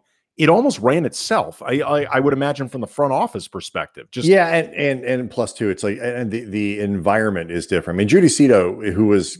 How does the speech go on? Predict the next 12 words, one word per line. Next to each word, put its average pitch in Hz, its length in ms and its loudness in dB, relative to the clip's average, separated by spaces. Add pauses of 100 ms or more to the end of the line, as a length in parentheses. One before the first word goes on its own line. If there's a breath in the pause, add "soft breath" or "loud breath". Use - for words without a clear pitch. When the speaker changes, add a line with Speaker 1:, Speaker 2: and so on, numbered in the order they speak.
Speaker 2:
Kobe, 110 540 2
worked 110 260 0
with 90 100 -10
Kobe 98 260 2
for - 160 0
Speaker 1:
Oh, 131 100 6
Speaker 2:
years, 82 120 -2
Speaker 1:
yeah. - 680 -6
Speaker 2:
is 101 140 -2
still 113 520 4
on 95 220 -2
staff, - 460 -6